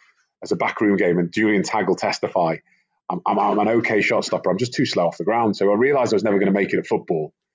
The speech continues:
And that paid, at that stage, my coaches were saying, "Why don't you have a go at rugby?" So I tried rugby, and I've been doing it for a few years and been pretty crap. Um, I got most improved player three years on the bounce, which just goes to show how bad I was when I started. Um,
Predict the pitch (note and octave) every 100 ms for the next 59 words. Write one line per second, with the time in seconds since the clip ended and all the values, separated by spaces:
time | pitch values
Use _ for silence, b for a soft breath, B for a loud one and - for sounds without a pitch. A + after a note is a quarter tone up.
0 | _ _ - G#2 A2+ G#2+ G#2+ G#2 - -
1 | A#2+ A2+ - G#2 F#2 F2+ - A2 F#2 F2+
2 | F2 F2+ G2 A2 G#2+ F#2 F2+ F2 D3 D3
3 | C3 - F2+ - C3+ G2+ A2+ F#2 E2+ -
4 | _ - G2 A2+ D#3 D3 A#2 A2 - A2+
5 | G#2 G2 F2 E2+ F2+ F2 - - - C#2
6 | - _ _ _ _ _ _ _ - F#2+
7 | F#2 F#2 F2+ F2+ F2+ G2 B2 B2+ B2 C3+
8 | A#2+ A2+ G2 B2 B2 A#2+ - A2 A2 A2+
9 | G#2 G2+ F2+ F#2+ A2 G#2 - - _ _
10 | _ _ _ _ G#2+ G2+ G2+ - A2+ F#2+
11 | E2 A2+ F#2 F#2 E2+ G2+ F#2+ F#2+ G2+ G2
12 | F#2+ E2 - F#2 G2 G2 - _ _ _
13 | _